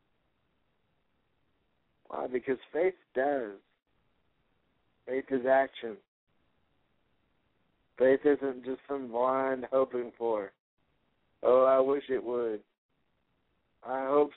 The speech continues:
so. Maybe someday." No, faith is action. Faith, faith grabs a hold of it and says, "Look,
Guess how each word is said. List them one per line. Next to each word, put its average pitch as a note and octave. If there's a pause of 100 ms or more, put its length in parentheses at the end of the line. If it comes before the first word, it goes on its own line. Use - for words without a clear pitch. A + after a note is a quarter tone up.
so. A2+ (1300)
Maybe C#3+ (120)
someday." C3 (2250)
No, B2+
faith D#3
is C3
action. C#3+
Faith, D#3 (300)
faith E3+ (180)
grabs D3
a C3+
hold D3
of C3+
it C3
and A#2+
says, C3
"Look, C#3